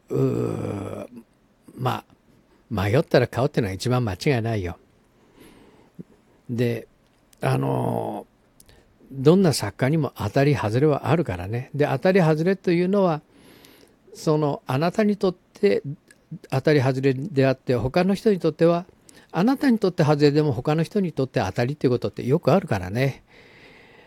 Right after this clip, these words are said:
ええ。まあ、そこら辺のところを、ま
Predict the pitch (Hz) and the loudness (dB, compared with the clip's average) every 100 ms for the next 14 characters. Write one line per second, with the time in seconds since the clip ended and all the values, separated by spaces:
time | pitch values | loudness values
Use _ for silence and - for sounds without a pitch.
0 | _ - 165 160 123 98 87 90 _ _ | _ 2 4 4 2 -2 -6 -12 _ _
1 | _ _ _ _ _ _ _ - - _ | _ _ _ _ _ _ _ -20 -20 _
2 | - 156 151 - 165 143 147 135 143 135 | -4 0 0 -2 0 2 2 2 0 -2
3 | 127 143 160 120 123 107 | -2 0 2 0 -2 -4